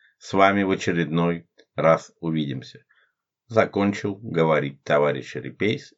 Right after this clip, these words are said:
и пожал руку Эдуарду Арсеньевичу, не оборачиваясь, пошел к административному зданию.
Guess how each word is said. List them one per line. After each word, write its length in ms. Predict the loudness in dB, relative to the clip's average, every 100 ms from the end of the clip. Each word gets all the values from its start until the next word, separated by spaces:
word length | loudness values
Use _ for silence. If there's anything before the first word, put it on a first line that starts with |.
| -10
и 80 |
пожал 440 | -2 0 2 2 2
руку 320 | 0 -4 -6
Эдуарду 520 | -6 -4 -2 -2 -4
Арсеньевичу, 760 | -6 -6 -8 -6 -6 -8 -14 -18 _ _ _ _
не 140 | 2 6
оборачиваясь, 1000 | 6 6 4 2 -2 0 -2 -4 -10 _
пошел 400 | -2 -2 0 -2
к 80 | 0
административному 1000 | -2 -2 -2 -2 -6 -4 -2 -2 -2 -6
зданию. 640 | -8 -4 -2 -2 -8 -14